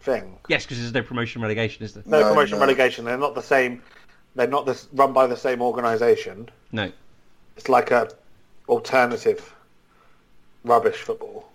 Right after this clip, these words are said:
Speaker 2: Wasn't that
Speaker 1: Well,
Speaker 2: when
Speaker 1: it's
Speaker 3: They do.
Speaker 1: already rubbish football. It's like
Speaker 3: They just have playoffs, don't they?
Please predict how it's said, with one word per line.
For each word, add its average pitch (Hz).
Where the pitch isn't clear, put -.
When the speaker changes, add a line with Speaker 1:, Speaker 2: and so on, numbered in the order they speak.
Speaker 2:
Wasn't 113
that 104
Speaker 1:
Well, 101
Speaker 2:
when 127
Speaker 1:
it's 113
Speaker 3:
They 170
do. 139
Speaker 1:
already 117
rubbish 107
football. 107
It's 120
like 113
Speaker 3:
They 147
just -
have 147
playoffs, 170
don't 143
they? 101